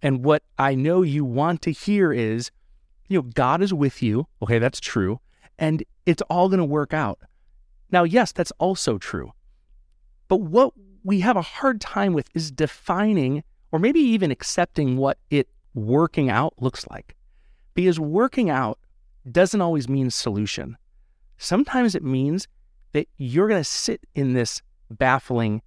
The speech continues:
confusing, painful, difficult time, but that God's gonna sit there right next to you. Now, are you okay with that? Now, really think about it, friends. If I told you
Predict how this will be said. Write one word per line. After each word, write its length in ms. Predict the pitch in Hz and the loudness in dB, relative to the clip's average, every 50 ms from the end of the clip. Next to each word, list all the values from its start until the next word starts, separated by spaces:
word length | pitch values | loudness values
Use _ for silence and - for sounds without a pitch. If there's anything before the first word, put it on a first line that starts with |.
| _ _ _ _ _ | _ _ _ _ _
confusing, 880 | - - 143 120 - - - - 143 139 135 117 120 117 107 101 107 107 - _ _ _ _ - - _ - | -6 -4 -4 -4 -4 -8 -6 -2 0 0 0 0 0 0 0 -2 -2 -4 -8 _ _ _ _ -20 -20 _ -18
painful, 800 | - - - 147 143 139 135 127 - - 123 113 107 110 123 - _ _ - _ _ - - _ _ | -14 -4 0 2 2 2 2 0 -2 -2 -2 0 0 -2 -6 -10 _ _ -20 _ _ -20 -20 _ _
difficult 540 | - 147 147 - - 127 - 135 127 - - | 0 0 0 0 -4 -4 -4 -4 -6 -4 -6
time, 480 | - - 123 113 107 95 82 104 113 - _ - _ _ _ _ _ _ _ _ _ _ _ _ _ - - _ _ _ _ | -4 -2 0 0 0 0 -4 -6 -10 -14 _ -20 _ _ _ _ _ _ _ _ _ _ _ _ _ -20 -20 _ _ _ _
but 120 | - 160 - | -2 0 0
that 120 | 156 143 | 0 0
God's 260 | - 151 160 175 160 | 0 0 -2 0 0
gonna 120 | 170 160 131 | 0 0 0
sit 220 | - - - - | 0 -4 -4 -2
there 140 | - 127 120 | -2 0 0
right 120 | 107 107 | 0 0
next 260 | 107 104 - - - | -2 -4 -8 -8 -10
to 80 | - - | -12 -12
you. 80 | - - - - - _ - - _ - - - - - - - - - - - - - - - - - - _ - - _ _ _ _ _ - - _ _ _ - _ | -14 -16 -20 -20 -20 _ -20 -20 _ -20 -20 -20 -20 -20 -20 -20 -20 -20 -20 -20 -20 -20 -20 -20 -20 -20 -20 _ -20 -20 _ _ _ _ _ -20 -20 _ _ _ -14 _
Now, 80 | - 151 | 0 2
are 80 | 151 160 | 2 2
you 180 | 185 240 269 240 | 4 4 4 2
okay 280 | 220 - - - 185 | 2 0 0 0 2
with 160 | 147 123 - | 2 2 -2
that? 240 | - - 82 - - - _ _ _ _ _ _ - - _ _ _ _ _ _ _ - _ _ _ _ _ _ | -4 -8 -12 -12 -14 -20 _ _ _ _ _ _ -20 -20 _ _ _ _ _ _ _ -20 _ _ _ _ _ _
Now, 100 | - 156 | 0 2
really 200 | 156 214 277 285 | 2 2 2 0
think 240 | - - - 226 185 | 0 0 -2 -2 0
about 160 | 135 113 98 | 0 -2 -4
it, 60 | 95 | -4
friends. 340 | - - 90 78 - - - _ _ - - _ _ _ - - _ _ _ _ _ - _ _ _ - _ - | -6 -8 -8 -8 -10 -12 -16 _ _ -20 -20 _ _ _ -20 -20 _ _ _ _ _ -20 _ _ _ -20 _ -2
If 160 | 160 147 - | -2 -2 0
I 220 | 170 175 233 277 | 0 2 2 0
told 500 | 269 - - - - 196 196 202 208 170 139 | 0 -2 -8 -8 -6 -4 -2 -2 -2 -2 -2
you 340 | 143 143 120 101 98 107 | -2 -2 -2 -2 -4 -6